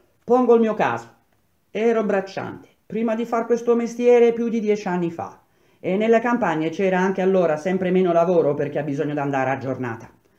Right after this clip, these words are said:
E poi fare il bracciante è un mestiere? Sei lo schiavo del fattore e del contadino. Il padrone non ti conosce nemmeno, mai.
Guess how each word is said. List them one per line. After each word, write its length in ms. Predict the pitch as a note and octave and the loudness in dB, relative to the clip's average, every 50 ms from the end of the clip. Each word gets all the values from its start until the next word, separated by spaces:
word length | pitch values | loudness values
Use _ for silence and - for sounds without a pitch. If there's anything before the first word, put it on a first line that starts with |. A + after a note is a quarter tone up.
| _ _ _ _ _ _ _ - | _ _ _ _ _ _ _ -4
E 160 | - F#3 F#3 | -4 -2 -2
poi 400 | F#3 F#3+ A#3 A3+ A3+ A3+ A3 A3 | 0 2 4 6 8 8 6 6
fare 240 | A3 G#3+ F#3 F#3 F#3 | 4 4 2 2 2
il 60 | F#3 | 2
bracciante 540 | F3+ F3 F3+ F3+ - G#3 G3+ G#3 G3+ G3+ F3+ | 0 -2 -2 -2 -2 0 0 0 -2 -2 -2
è 40 | |
un 80 | F3 F3+ | 0 0
mestiere? 640 | F3+ F3 F3 A3 A3+ A3+ G#3 G3+ G3 G3+ G3 - - _ _ _ _ _ | 0 0 2 4 4 4 4 4 2 0 -4 -8 -14 _ _ _ _ _
Sei 400 | _ _ - - G3 G3 G3 F#3+ | _ _ -6 -2 2 4 4 4
lo 120 | F3+ F#3 F3+ | 4 2 0
schiavo 340 | F3+ - G#3+ G3+ G3+ G3 F3+ | 0 0 -2 0 0 0 0
del 140 | F3 F3 | 0 -2
fattore 680 | F3 - E3+ E3+ E3+ - F#3+ F#3+ F#3 F3 D#3 D3 C#3+ - | -2 -2 -4 -6 -2 0 2 2 4 2 2 0 -2 -4
e 100 | E3+ E3+ | -2 0
del 160 | F#3 F#3 F#3 | 0 0 0
contadino. 680 | F3+ F3+ E3+ D#3+ F3 E3 D3 B2+ A#2 A#2 G#2+ A2 - - _ _ _ _ _ | 0 -2 -2 0 -2 -2 -2 -2 -4 -4 -6 -8 -12 -18 _ _ _ _ _
Il 200 | - D#3+ F3+ F3 | -4 0 0 0
padrone 400 | F3 F#3 F#3 F#3 G3+ G#3 G#3 G#3 | 2 2 2 4 4 6 6 6
non 240 | G3+ G3+ G3+ G3 F#3 | 4 4 2 2 2
ti 100 | F3 G#3+ | 2 0
conosce 460 | - G#3 G3+ G#3 G#3 G3+ G3+ - G#3+ | 0 0 2 2 0 0 0 -2 -2
nemmeno, 480 | G#3+ G#3+ G#3+ G#3 E3 C3+ B2 B2 B2 A#2+ - | 0 2 2 2 0 0 -2 -4 -6 -8 -4
mai. 380 | D#3+ F3+ F3+ E3+ D#3 D3 C3+ | -2 0 2 2 2 0 -2